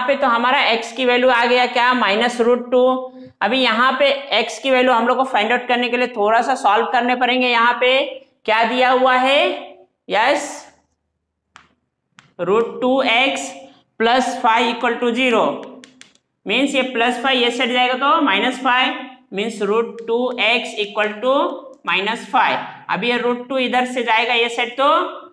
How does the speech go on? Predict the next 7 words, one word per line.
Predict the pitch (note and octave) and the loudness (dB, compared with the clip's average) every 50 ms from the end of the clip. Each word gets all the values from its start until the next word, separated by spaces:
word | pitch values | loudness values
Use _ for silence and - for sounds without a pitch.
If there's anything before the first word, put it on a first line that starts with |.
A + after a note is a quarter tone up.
| _ _ _ _ _ _ _ _ _ _ - | _ _ _ _ _ _ _ _ _ _ -6
Yes, | E3+ G#3 A3 B3 C#4+ - - - F3 E3+ | -2 0 0 0 0 -2 -6 -8 -6 -4
divide | F#3+ G#3+ A3 A3+ B3 B3+ | 0 0 2 2 2 0
में, | C4 C4 C4 C#4 D4 - - - - - - - - | 0 0 0 0 -2 -4 -6 -10 -14 -16 -16 -14 -10
means | A3 G3+ G3 - - F#3 | -10 -10 -10 -6 -4 -2
x | G#3 A#3 A3+ - B3+ | -2 -2 -2 -4 -8
equal | A#3 A#3 B3 A#3+ A#3 - A#3+ | -6 -2 0 0 0 0 0
to | B3+ C4 | 0 2